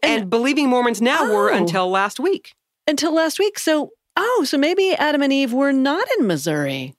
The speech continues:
Speaker 2: That wasn't in the Book of Mormon. That was a
Speaker 1: It
Speaker 2: revelation.
Speaker 1: wasn't?
Speaker 2: Yeah, that was, that's in the Doctrine and Covenants. So that's still true.
Speaker 1: That one's true?
Speaker 2: <laughs> Yeah.
Speaker 1: How do we know? <laughs>
Speaker 2: 'Cause God or Russell hasn't said anything contrary to that just yet.
Speaker 1: I'm so confused.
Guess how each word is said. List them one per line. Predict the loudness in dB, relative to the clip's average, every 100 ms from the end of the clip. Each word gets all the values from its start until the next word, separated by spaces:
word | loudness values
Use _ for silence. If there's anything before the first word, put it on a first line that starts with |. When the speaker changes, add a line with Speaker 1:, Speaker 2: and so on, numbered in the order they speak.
| -4
Speaker 2:
That | -2
wasn't | 0 0
in | 0
the |
Book | 0 -2
of | 0
Mormon. | 0 0
That | -2 -2
was | -4 -2
a |
Speaker 1:
It |
Speaker 2:
revelation. | 0 0 0 -2 -2
Speaker 1:
wasn't? | 0 0 0
Speaker 2:
Yeah, | -2 -2
that | 0
was, | -2 -4
that's | -4
in | -2
the | 0
Doctrine | -2 -2 -4
and | -4
Covenants. | -6 -8 -10 -12 -10
So | -2
that's | -2 -2
still | -6 -2 -2
true. | -2 -2 -2 -2 -4
Speaker 1:
That | -2 0 0
one's | -2 -2 -4
true? | 0 0 2 0
Speaker 2:
<laughs> | 0
Yeah. | 0 -2 -6
Speaker 1:
How | -2 0
do | 2
we | 2 2
know? | 2 2 0 0 0 -2 -4 -2
<laughs> | -4 -4 -6 -4
Speaker 2:
'Cause | -2
God | 0 0 0 0 -2
or | 0 0 -2
Russell | 0 -2 0 -2 0
hasn't | 0 -2 -2
said | -2 0
anything | 0 0 0 0 0 0
contrary | 0 0 0 -2
to | 0
that | -2 -2 -4
just | -6 -4 -4
yet. | -6 -6 -20 _ -4
Speaker 1:
I'm | -2
so | -2
confused. | -4 -6 -8 -10